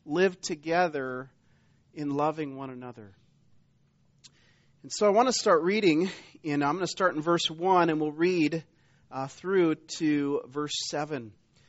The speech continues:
as we think about what this, this love is, this most excellent way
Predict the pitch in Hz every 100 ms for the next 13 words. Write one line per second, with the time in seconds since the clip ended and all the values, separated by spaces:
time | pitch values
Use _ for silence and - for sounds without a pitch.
0 | _ _ 131 - 151 - 180 170 143 131
1 | 131 - _ _ _ _ _ _ 139 160
2 | 170 - 147 143 - - 139 131 143 147
3 | 165 180 170 170 139 131 139 156 147 -
4 | 165 160 - 170 143 - 147 143 131 120